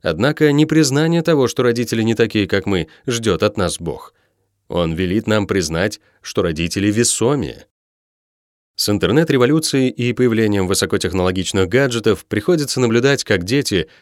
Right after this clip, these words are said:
ощущая себя более весомыми, умными и умелыми, чем их родители, не упускают возможности продемонстрировать это, что определенно противоречит заповеди.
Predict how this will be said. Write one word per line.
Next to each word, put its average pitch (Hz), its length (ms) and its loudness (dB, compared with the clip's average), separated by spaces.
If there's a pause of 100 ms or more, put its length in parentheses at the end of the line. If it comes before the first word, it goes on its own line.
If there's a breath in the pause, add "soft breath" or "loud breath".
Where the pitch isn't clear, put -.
ощущая 135 420 2
себя 131 240 2
более 110 380 2
весомыми, 87 580 0
умными 87 600 0
и 71 60 -6
умелыми, 127 460 2
чем 123 200 0
их 117 100 -4
родители, 101 500 -2 (260 soft breath)
не 143 140 2
упускают 156 520 0
возможности 131 580 0
продемонстрировать 107 960 0
это, 67 280 -8 (480 soft breath)
что - 220 0
определенно 110 840 0
противоречит 117 680 0
заповеди. 62 600 -8